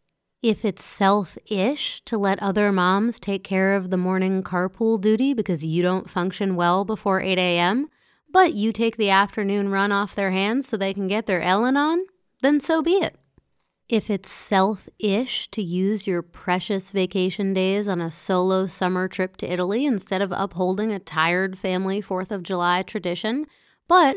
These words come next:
you break new ground by starting a new tradition of grappa for everyone at Christmas, then so be it. And if it's selfish to turn down a party invitation because you can't or shouldn't or don't want to accept it,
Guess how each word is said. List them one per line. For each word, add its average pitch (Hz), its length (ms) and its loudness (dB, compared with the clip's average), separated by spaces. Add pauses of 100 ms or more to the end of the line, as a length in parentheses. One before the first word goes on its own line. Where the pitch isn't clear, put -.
you 233 140 -2
break 226 380 -2
new 262 180 4
ground 220 640 2
by 180 300 4
starting 233 420 0
a 247 40 2
new 302 140 2
tradition 170 640 -4
of 170 220 -4
grappa 196 520 2
for 240 140 -4
everyone 254 500 2
at 262 120 -4
Christmas, 196 600 -4 (360)
then 302 180 2
so 349 240 2
be 349 140 6
it. - 280 -2 (540)
And 247 160 0
if 262 160 -2
it's 254 200 -2
selfish 226 1160 -2
to 220 100 -2
turn 214 340 -2
down 202 300 0
a 185 60 -4
party 202 420 -4
invitation 233 720 -2
because 190 340 -2
you 180 140 -4
can't 202 600 -4
or 196 120 -8
shouldn't 208 560 -2 (380)
or 208 140 0
don't 208 320 2
want 185 280 0
to 202 120 -4
accept - 400 -2
it, 330 160 0